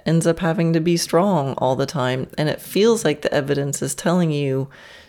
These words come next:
to keep it on, because if you take your legs off, or you take your reins off, or you let go for a minute, it all falls apart.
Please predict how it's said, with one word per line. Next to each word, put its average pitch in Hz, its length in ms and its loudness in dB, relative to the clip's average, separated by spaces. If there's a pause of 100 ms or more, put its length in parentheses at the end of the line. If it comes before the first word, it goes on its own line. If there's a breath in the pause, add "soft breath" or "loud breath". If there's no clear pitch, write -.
(100)
to 139 440 0
keep 240 360 -2
it 170 120 4
on, 135 280 -2
because 147 340 -2
if 147 160 -6
you 160 80 -2
take 208 340 -2
your 214 120 2
legs 147 240 0
off, 135 400 -2
or 139 80 -6
you 139 120 -4
take 196 300 -2
your 180 120 0
reins 139 300 -2
off, 135 380 -4 (120)
or 139 100 -4
you 143 260 -4 (340 loud breath)
let 147 220 -2
go 226 180 2
for - 140 -4
a 143 40 -2
minute, 139 340 -4 (180)
it 269 140 2
all 202 140 4
falls 214 260 0
apart. 302 400 -2